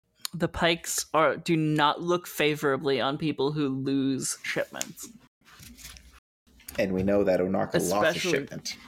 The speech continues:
Speaker 1: especially if they do so on credit. Most of the time, the Pikes will sell you the spice, and it's your responsibility to find someone who buys it at a higher price. If they give it to you on credit, then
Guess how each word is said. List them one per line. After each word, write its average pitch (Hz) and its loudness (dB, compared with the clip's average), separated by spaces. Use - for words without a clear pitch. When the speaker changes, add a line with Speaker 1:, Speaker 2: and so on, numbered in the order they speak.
Speaker 1:
especially 170 2
if 165 -2
they 160 2
do 156 0
so 151 0
on 120 -4
credit. 95 -2
Most 170 4
of 202 2
the 208 2
time, 202 0
the 202 4
Pikes 165 0
will 151 2
sell - 4
you 156 6
the 139 2
spice, 151 2
and 147 -2
it's - -4
your 143 2
responsibility 143 0
to 135 2
find 135 -4
someone 147 -4
who 156 -2
buys 135 0
it 120 -2
at 110 0
a 151 -2
higher 107 -4
price. 139 -2
If 151 2
they 127 2
give 151 0
it 165 0
to - -2
you 151 2
on 120 0
credit, 156 -2
then 147 2